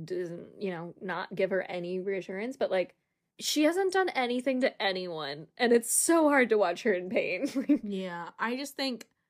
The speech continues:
Speaker 2: I think, like, she's so trusting,
Speaker 1: I
Speaker 2: and she is
Speaker 1: know.
Speaker 2: so forgiving, and to watch someone, like, take advantage of that
Speaker 1: That's
Speaker 2: is so, like,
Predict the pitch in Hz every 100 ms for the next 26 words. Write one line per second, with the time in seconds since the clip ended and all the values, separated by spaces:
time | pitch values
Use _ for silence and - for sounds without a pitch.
0 | _ _ _ _ 240 254 240 277 - 214
1 | 247 233 - - 247 - - 269 285 311
2 | - 208 - 180 170 156 151 - _ _
3 | 240 226 294 403 240 220 190 240 233 196
4 | - 311 294 - 208 190 170 139 - 190
5 | - _ _ _ _ - 247 226 214 196
6 | 180 - _ - - 262 214 202 - -
7 | 269 262 254 247 233 - 214 190 - -
8 | 214 202 185 180 180 175 180 185 - -
9 | 113 101 - _ _ _ _ _ - 233
10 | 196 - - - 226 226 220 208 170 -
11 | _ - 214